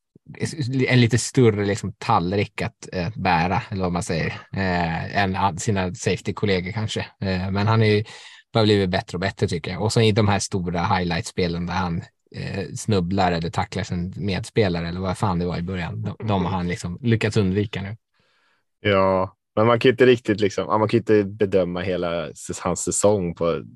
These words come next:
Speaker 2: såna grejer, tänker jag. Det är så, <laughs> sånt där måste ju,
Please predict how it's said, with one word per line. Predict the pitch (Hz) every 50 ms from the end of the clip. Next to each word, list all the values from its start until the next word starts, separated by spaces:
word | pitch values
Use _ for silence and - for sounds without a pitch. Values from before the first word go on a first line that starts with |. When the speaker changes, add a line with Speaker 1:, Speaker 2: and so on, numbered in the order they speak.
| -
Speaker 2:
såna | - - 98 90 92 98 101
grejer, | 101 104 87 71 67 65 71 87 98 -
tänker | 92 85 - 131
jag. | 123 - - - - 147 135
Det | 107 104 104
är | 98 104
så, | 101 - 110 104 101 98 90 -
<laughs> | -
sånt | - - 123 120 -
där | - 175
måste | 147 139 131 - - 123
ju, | 117 113